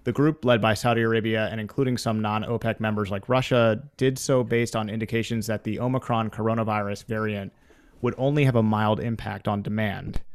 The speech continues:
We will see. The decision was welcomed this week by the Biden administration, which increasingly added to its, which interestingly, excuse me, added to its statement that it was in close coordination with Saudi Arabia and the U A E on the decision.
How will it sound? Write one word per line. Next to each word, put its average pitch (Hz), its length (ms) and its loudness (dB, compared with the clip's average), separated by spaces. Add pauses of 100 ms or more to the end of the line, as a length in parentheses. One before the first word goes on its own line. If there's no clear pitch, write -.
(420)
We 113 140 2
will 98 140 0
see. 104 480 0 (480)
The 123 100 2
decision 143 360 2
was 117 160 2
welcomed 131 360 2
this 127 140 -4
week 123 180 -2
by 117 100 -2
the 113 100 -2
Biden 110 280 -2
administration, 107 720 -4
which 110 160 -4
increasingly 117 560 -2
added 107 340 -2
to 113 120 -4
its, - 240 -10 (140)
which 139 240 2
interestingly, 127 520 2
excuse 101 280 -2
me, 110 140 -2
added 113 280 0
to 113 80 -2
its 107 120 -4
statement 113 540 -2
that 107 380 0
it 123 80 -6
was 113 140 -2
in 110 100 -2
close 123 320 0
coordination 110 640 -2
with 104 120 -6
Saudi 110 260 -2
Arabia 107 420 -4
and 110 140 -6
the 104 60 -6
U 107 180 -4
A 104 60 -2
E 110 260 -2
on 107 160 -4
the 101 80 -4
decision. 101 540 -2